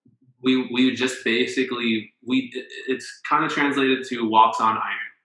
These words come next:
That's what people translate it as. But to walk is Mani, not Aditi. And, uh, Muzza me-,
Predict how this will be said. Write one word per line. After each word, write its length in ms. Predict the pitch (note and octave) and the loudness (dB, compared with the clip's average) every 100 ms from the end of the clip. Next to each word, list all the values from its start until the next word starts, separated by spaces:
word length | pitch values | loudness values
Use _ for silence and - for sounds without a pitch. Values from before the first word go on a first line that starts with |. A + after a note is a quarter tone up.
| _ - | _ -8
That's 140 | - | -6
what 120 | A2+ | -6
people 240 | A#2 G#2+ G2+ | -6 -8 -8
translate 380 | - G2+ G2+ F#2+ | -6 -6 -6 -10
it 60 | |
as. 220 | - - _ _ _ _ _ | -12 -16 _ _ _ _ _
But 120 | A#2 - | -6 -4
to 80 | |
walk 280 | G#2 B2+ - - | 2 4 4 0
is 80 | - | -4
Mani, 260 | G#2 G#2 G2 - _ - | 0 0 -2 -10 _ -4
not 260 | A2+ A2 - - - _ _ - | 4 4 4 -6 -14 _ _ -8
Aditi. 580 | A2 A2 A2+ G#2 G2 - _ _ _ _ _ _ _ _ | -6 -2 -2 -2 -8 -14 _ _ _ _ _ _ _ _
And, 440 | A2+ G#2+ G2+ G2 F#2+ | -6 -4 -4 -6 -4
uh, 300 | A2+ G#2 G2 | 0 2 2
Muzza 540 | G2+ C3 C#3 B2+ A2+ A2+ - _ _ _ - | 2 2 2 2 0 -4 -12 _ _ _ -10
me-, 420 | B2 B2 B2 - | -4 -4 -4 -10